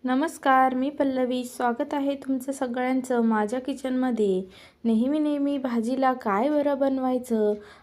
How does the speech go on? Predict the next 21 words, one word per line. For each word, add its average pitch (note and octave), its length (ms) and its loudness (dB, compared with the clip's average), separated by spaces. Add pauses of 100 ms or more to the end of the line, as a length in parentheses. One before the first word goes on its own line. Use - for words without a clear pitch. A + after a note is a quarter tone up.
हा B3+ 240 -2
सगळ्याच B3 640 0
आईंना A#3+ 520 2
सकाळी B3 440 -2
सकाळी A#3 480 2
पडलेला A3+ 520 2
प्रश्न. A3+ 600 -2 (400)
पण B3+ 340 6 (240)
नेहमीची C4 720 2
रस्सा A#3 400 2
भाजी A3+ 480 2 (380)
किंवा C4 320 6
सुकी A#3+ 400 -4
बटाटा B3+ 440 2
भाजी B3 260 2
ब-, A3+ 220 0
खाऊन A3+ 380 2
कंटाळा A#3+ 560 4
आला A#3 200 4
असाल, A3+ 380 2 (120)
तर A3+ 180 6